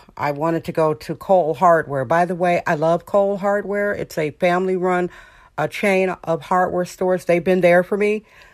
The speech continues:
Even sometimes they would have whack employees, and I would go to Yelp and complain. And the owner reminds me so much of my late husband.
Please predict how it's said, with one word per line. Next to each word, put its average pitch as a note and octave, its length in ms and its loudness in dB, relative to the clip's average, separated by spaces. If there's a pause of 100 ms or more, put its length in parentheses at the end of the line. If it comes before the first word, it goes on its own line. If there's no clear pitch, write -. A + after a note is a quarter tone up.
(120)
Even A3 240 -2
sometimes A3+ 460 0
they G#3 80 0
would G3 100 -2
have F3+ 280 0
whack F3+ 600 0
employees, F#3 720 0
and D#3+ 80 -2
I E3+ 80 2
would E3 80 -4
go F3 100 2
to E3 80 -2
Yelp D#3+ 420 0
and D#3 140 -4
complain. G3 580 -2 (380)
And F#3 140 2
the F#3+ 180 0
owner A#3 560 0 (460)
reminds G#3+ 480 0
me G#3 80 -2
so G#3+ 160 -4
much A3 180 -4
of G#3 80 -4
my G3+ 120 0
late G3 200 0
husband. G3 560 0